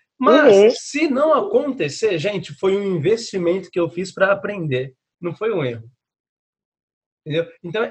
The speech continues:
Speaker 1: é, é isso que eu coloquei na minha cabeça. Eu não tô indo pra tentar, não, tô indo pra dar certo. Mas,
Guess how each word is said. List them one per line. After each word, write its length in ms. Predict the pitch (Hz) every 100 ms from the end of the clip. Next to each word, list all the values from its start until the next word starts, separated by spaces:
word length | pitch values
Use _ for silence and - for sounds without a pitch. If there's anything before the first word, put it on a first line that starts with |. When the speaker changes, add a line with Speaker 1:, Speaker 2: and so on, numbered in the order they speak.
| -
Speaker 1:
é, 360 | 208 233 240
é 40 | 202
isso 180 | 269 -
que 60 |
eu 40 | -
coloquei 240 | 247 240
na 80 | 247
minha 140 | 247
cabeça. 600 | 262 196 160 190 165 135 _ _ _ -
Eu 140 | 233
não 240 | 247 233 233
tô 180 | 285
indo 680 | 247 190 226 277 170 120 117 _ _ _
pra 160 | 175 175
tentar, 420 | 185 196 185 180
não, 180 | 247 160
tô 80 | 165
indo 140 | 170
pra 100 | 202
dar 140 | 175 320
certo. 480 | - 175 180 180 185
Mas, 800 | 202 226 190 180 233 247 -